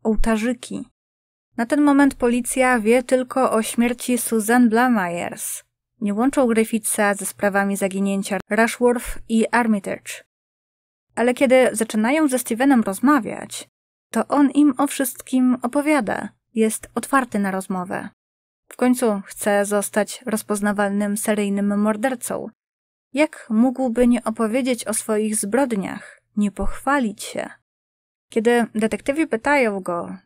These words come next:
czy zabił Susan, Griffiths odpowiada, że tak. Ale nie tylko.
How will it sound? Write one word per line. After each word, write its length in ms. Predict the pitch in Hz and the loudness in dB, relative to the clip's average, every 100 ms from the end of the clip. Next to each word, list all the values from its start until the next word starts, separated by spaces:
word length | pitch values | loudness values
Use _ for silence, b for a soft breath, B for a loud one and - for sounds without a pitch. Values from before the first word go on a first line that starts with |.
| - | -12
czy 140 | 196 | -10
zabił 420 | 185 233 254 240 | -2 0 2 0
Susan, 580 | 214 196 190 - - 226 - _ _ _ _ _ - | -2 -6 -8 -10 -10 -14 -16 _ _ _ _ _ -4
Griffiths 640 | 214 233 254 311 - - | 0 0 0 -4 -4 -10
odpowiada, 840 | - - 285 247 233 226 240 240 233 - | -10 -6 -4 0 -2 0 -2 -2 -6 -8
że 160 | 233 294 | -2 2
tak. 440 | 294 190 - - _ _ _ _ _ _ _ - | 2 0 -4 -20 _ _ _ _ _ _ _ -10
Ale 220 | 190 196 | -4 2
nie 120 | 233 | 2
tylko. 500 | 254 277 220 - - | 4 0 -2 -4 -8